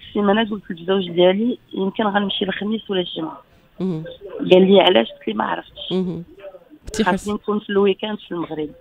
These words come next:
Speaker 2: نعم، سبحان الله.
Speaker 1: آه، جيت الخميس البارح الصباح،
Speaker 2: مم.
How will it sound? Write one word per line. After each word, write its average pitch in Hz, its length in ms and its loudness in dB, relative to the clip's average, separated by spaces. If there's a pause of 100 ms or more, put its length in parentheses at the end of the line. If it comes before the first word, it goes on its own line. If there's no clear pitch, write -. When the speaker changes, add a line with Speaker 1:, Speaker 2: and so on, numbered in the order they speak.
(100)
Speaker 2:
نعم، 165 380 -6 (180)
سبحان - 340 -14
الله. 160 160 -12
Speaker 1:
آه، 165 400 -6
جيت 175 260 -4 (180)
الخميس 185 580 -4 (1300)
البارح 180 540 2
الصباح، 175 560 -6
Speaker 2:
مم. 185 180 -8